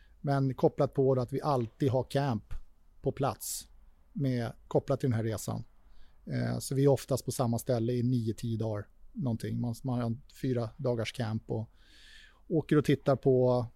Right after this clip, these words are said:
lite sevärdheter. Om man är i Toronto så kollar man på C N Tower och Hockey Hall of Fame och gör alla de här turistfällorna, eh, såklart. Men det är väldigt, väldigt trevligt och det ger ju me-, gemenskap i hela gruppen, för det är hela,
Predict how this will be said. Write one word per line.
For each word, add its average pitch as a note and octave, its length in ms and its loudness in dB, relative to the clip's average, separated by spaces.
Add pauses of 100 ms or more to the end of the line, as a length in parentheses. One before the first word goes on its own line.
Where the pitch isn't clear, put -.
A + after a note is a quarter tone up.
(340)
lite D3+ 260 0
sevärdheter. D3 600 6
Om D3 80 2
man C#3+ 100 2
är C#3 40 2
i B2+ 40 2
Toronto C3 440 2
så B2+ 140 -6
kollar B2+ 260 0
man B2 140 0
på A#2+ 100 -4
C B2+ 180 -2
N A#2+ 80 0
Tower A#2 440 -2
och A2 120 -4
Hockey B2 320 -4
Hall B2 120 2
of A2+ 80 -6
Fame A2+ 340 -2
och G#2+ 160 -6
gör B2 180 -2
alla A#2 160 -4
de A2 100 -4
här A2 220 -6 (720)
turistfällorna, C#3+ 1080 4 (280)
eh, B2+ 340 -2
såklart. B2+ 460 0
Men C3 420 0
det C#3 160 0
är C#3 40 0
väldigt, C3 360 2
väldigt B2 260 -2
trevligt B2 480 -2
och C#3 60 -4
det B2+ 60 -2
ger C3 140 0
ju C3 100 0
me-, C3 180 -2
gemenskap C#3+ 640 0
i C3+ 40 2
hela B2 220 0
gruppen, A#2+ 440 -2
för B2+ 100 -4
det B2+ 60 0
är B2+ 60 -2
hela, B2 340 0